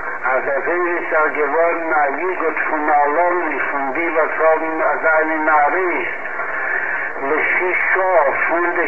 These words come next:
קייסלער הישיבה, און זיינען אריין אין, אין, אין יאלי פון העולם,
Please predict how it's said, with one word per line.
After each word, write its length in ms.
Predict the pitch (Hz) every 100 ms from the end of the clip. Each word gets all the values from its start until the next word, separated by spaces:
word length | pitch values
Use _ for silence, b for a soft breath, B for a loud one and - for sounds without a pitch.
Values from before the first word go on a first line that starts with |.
| -
קייסלער 560 | 180 170 - 175 147
הישיבה, 680 | 151 151 131 - 185 180 160
און 160 | 156 139
זיינען 420 | 156 147 151 151
אריין 540 | 151 147 156 170 170 165
אין, 300 | 156 151 151
אין, 380 | 151 156 151 147
אין 260 | 147 143 147
יאלי 400 | 165 175 175 151 -
פון 260 | 196 147 143
העולם, 920 | - - 156 165 175 - 170 175 -